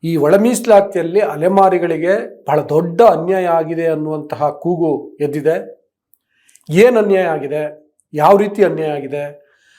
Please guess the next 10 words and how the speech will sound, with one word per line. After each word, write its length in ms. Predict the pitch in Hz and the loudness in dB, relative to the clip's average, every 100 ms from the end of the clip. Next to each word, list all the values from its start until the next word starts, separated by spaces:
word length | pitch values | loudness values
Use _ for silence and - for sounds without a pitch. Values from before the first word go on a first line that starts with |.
| _ _ - | _ _ 0
ಸರ್ಕಾರ 440 | 180 - 208 208 | 0 2 4 6
ಇದನ್ನ 360 | 202 196 180 180 | 6 4 0 -2
ಸರಿಪಡಿಸ್ಲಿಕ್ಕೆ 760 | - 170 - - 175 160 180 | -2 -2 -4 -6 -8 -6 -4
ಏನ್ 340 | 156 151 175 151 | -2 -2 -2 -2
ಕ್ರಮವನ್ನ 400 | 147 160 160 160 | -4 -2 -2 -4
ಕೈಗೊಳ್ಬೇಕಾಯ್ತು, 1300 | - 170 175 160 147 - 135 131 147 143 143 - _ _ - | 0 0 2 0 -2 -2 -6 -6 -4 -6 -6 -14 _ _ 0
particularly 880 | 180 185 196 185 190 196 196 - 143 | 0 2 2 4 4 4 2 -2 0
ವರ್ಗೀಕರಣದ 560 | 151 165 196 180 170 | 0 0 0 0 0
ವಿಷಯದಲ್ಲಿ 460 | 165 165 151 151 170 | -2 -4 -4 -2 -2
ಸರ್ಕಾರ 460 | 170 - - 156 | -4 -6 -4 -2